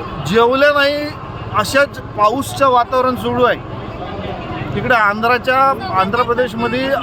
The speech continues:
इथून लागून असलेल्या भागामध्ये तुफान आलेलं आहे आणि त्या तुफानच्या परिसर आज इकडं पण तशीच परिस्थिती आहे. ते इथं राहून रातभर राहिलेत, काय खाल्लं काय नाही. म्हणजे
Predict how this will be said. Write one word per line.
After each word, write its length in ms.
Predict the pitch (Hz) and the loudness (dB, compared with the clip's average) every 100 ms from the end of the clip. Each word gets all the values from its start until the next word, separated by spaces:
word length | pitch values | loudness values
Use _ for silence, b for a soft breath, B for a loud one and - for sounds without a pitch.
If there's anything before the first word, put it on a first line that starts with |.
| - | -4
इथून 300 | 196 185 233 | -4 -2 0
लागून 320 | 208 208 240 | 2 2 0
असलेल्या 360 | 233 247 240 247 | -2 0 0 2
भागामध्ये 520 | 185 196 233 254 269 247 - - | 2 2 0 2 0 0 -12 -10
तुफान 360 | 214 185 254 277 | -4 2 2 4
आलेलं 320 | 269 262 247 | 4 4 2
आहे 100 | 240 | 2
आणि 120 | 262 | 0
त्या 80 | 262 | -2
तुफानच्या 840 | 247 214 202 240 262 - 277 285 277 - - - | -4 -4 0 0 -2 2 4 4 0 -8 -10 -4
परिसर 380 | 214 240 254 269 | -2 0 2 2
आज 380 | 262 226 240 | 4 2 0
इकडं 240 | 233 240 262 | -4 0 0
पण 280 | 262 262 254 226 | 0 -2 0 -2
तशीच 240 | 208 262 | -2 -4
परिस्थिती 500 | - 240 240 233 233 | 0 0 -2 -6 0
आहे. 180 | 226 240 - - - - - | 0 0 -6 -14 -12 -10 -4
ते 100 | 277 | -2
इथं 280 | 254 247 277 | 0 2 2
राहून 380 | 262 277 294 240 | 4 2 0 -2
रातभर 440 | 220 240 240 285 | 0 2 2 4
राहिलेत, 320 | 277 277 277 254 - - - | 4 2 0 -2 -10 -10 -2
काय 180 | 208 254 - | 0 2 0
खाल्लं 220 | 262 269 | 0 0
काय 260 | 254 254 | 0 0
नाही. 160 | 262 262 - - - - - - - - - | 0 -4 -6 -12 -12 -12 -12 -10 -10 -10 -8
म्हणजे 180 | 202 | -6